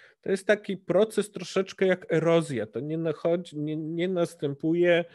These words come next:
y, z dnia na dzień. To następuje latami.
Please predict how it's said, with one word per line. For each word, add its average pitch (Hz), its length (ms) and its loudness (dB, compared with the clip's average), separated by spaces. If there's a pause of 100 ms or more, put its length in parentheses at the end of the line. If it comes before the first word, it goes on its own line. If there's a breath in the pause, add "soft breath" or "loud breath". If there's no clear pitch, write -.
(500 loud breath)
y, 151 460 4
z 123 200 -6
dnia 139 320 -2
na 175 180 0
dzień. 139 480 2 (800 loud breath)
To 139 120 0
następuje 180 760 0
latami. 147 640 -2